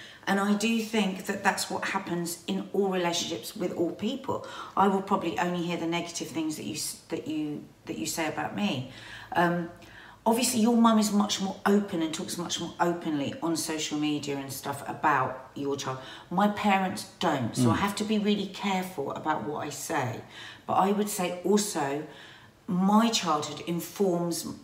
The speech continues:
Speaker 1: the way that I am, and I totally take my part in that. And, and actually, I said to you,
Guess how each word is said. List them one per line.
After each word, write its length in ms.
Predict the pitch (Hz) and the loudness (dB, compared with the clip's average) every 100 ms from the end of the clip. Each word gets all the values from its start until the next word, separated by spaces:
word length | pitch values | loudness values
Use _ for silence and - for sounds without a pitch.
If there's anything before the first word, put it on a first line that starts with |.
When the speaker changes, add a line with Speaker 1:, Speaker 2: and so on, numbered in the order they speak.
| - | -10
Speaker 1:
the 100 | - | -2
way 240 | 175 165 160 | 2 4 4
that 200 | 151 - | 2 6
I 200 | 214 208 | 6 6
am, 280 | 139 123 143 | 4 -2 -4
and 100 | 175 | -2
I 80 | 170 | -2
totally 560 | 175 - 196 190 - 165 | -2 -2 -2 -2 -4 -6
take 240 | - 165 | -4 -4
my 140 | 160 156 | -4 -2
part 320 | 202 233 - | 2 2 2
in 100 | 147 | -2
that. 180 | 127 - | -4 -4
And, 120 | - | -6
and 260 | - 165 | -4 -4
actually, 540 | 160 175 185 - 165 151 | -4 -6 -4 -4 -4 -4
I 80 | 147 | -6
said 240 | - 151 | -8 -10
to 80 | - | -8
you, 140 | 151 | -8